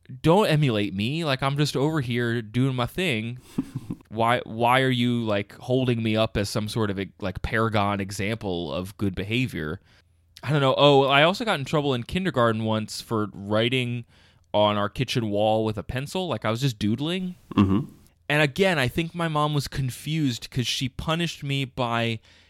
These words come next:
Speaker 1: not letting me, like, write for fun for, like, a day.
Speaker 2: Wait, what?
Speaker 1: Like, I, <laughs> I'm,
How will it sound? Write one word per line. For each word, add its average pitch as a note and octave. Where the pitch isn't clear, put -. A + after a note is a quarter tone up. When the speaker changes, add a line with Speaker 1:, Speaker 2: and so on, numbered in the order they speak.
Speaker 1:
not B2+
letting A#2+
me, A2+
like, A2
write B2
for -
fun A#2+
for, G#2+
like, F#2
a F2
day. D#2+
Speaker 2:
Wait, -
what? G#2+
Speaker 1:
Like, E3
I, E3+
<laughs> -
I'm, G3+